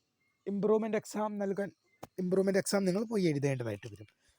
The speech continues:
അതുകൊണ്ട് വിദ്യാർത്ഥി ശ്രദ്ധിക്കേണ്ടത്, ഇപ്പോൾ ഞാൻ ഇപ്പോഴും പറയുന്നു, ഇതുവരെ ചോദിക്കാത്ത ഭാഗങ്ങൾ ചിലപ്പോൾ അധ്യാപകർ നിങ്ങൾക്ക് കൃത്യമായ രീതിയിൽ എടുത്തു തന്നിട്ടുണ്ട്. ചിലപ്പം just ഒരു പേരിന് വേണ്ടി ആ പോർഷൻ കവർ ചെയ്തു പോയതല്ലാതെ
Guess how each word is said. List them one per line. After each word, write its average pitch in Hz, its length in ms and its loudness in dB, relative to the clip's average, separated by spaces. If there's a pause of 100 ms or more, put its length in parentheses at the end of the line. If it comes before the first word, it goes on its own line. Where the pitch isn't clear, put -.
(140)
അതുകൊണ്ട് 180 280 6
വിദ്യാർത്ഥി 190 300 6
ശ്രദ്ധിക്കേണ്ടത്, 180 400 2
ഇപ്പോൾ 226 260 6
ഞാൻ 208 220 2
ഇപ്പോഴും 233 260 2
പറയുന്നു, 220 320 4 (640)
ഇതുവരെ 247 500 4
ചോദിക്കാത്ത 214 640 0
ഭാഗങ്ങൾ 190 500 0 (100)
ചിലപ്പോൾ 190 360 4
അധ്യാപകർ 190 520 4
നിങ്ങൾക്ക് 185 400 0
കൃത്യമായ 208 380 2
രീതിയിൽ 185 240 4
എടുത്തു 165 180 2
തന്നിട്ടുണ്ട്. 156 260 0
ചിലപ്പം 165 300 2 (540)
just 208 280 4
ഒരു 262 80 4
പേരിന് 240 420 4
വേണ്ടി 254 260 4
ആ 233 120 2
പോർഷൻ 226 380 -2
കവർ 202 300 4
ചെയ്തു 214 200 4
പോയതല്ലാതെ 196 560 4